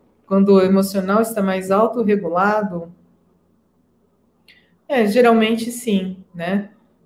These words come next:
Geralmente sim, mas talvez ele já esteja mais autorregulado porque você tem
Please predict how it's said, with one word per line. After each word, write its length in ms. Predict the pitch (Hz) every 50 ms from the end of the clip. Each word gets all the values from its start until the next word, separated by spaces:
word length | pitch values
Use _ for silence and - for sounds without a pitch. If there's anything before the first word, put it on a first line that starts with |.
| _ _
Geralmente 420 | - 180 180 185 180 185 190 202 196
sim, 160 | - - 202
mas 220 | 190 190 196 196
talvez 500 | - 226 208 202 202 214 233 262 254 233
ele 140 | 247 220 208
já 180 | 202 202 226 240
esteja 380 | 254 - - - 233 226 226
mais 260 | 208 202 202 202 196
autorregulado 920 | 208 202 202 202 208 208 208 208 202 190 196 208 214 233 240 226 196 190 196
porque 340 | 190 208 202 202 - 220 202
você 360 | 190 202 202 - 226 226 -
tem 600 | - - 214 202 202 208 208 220 240 - -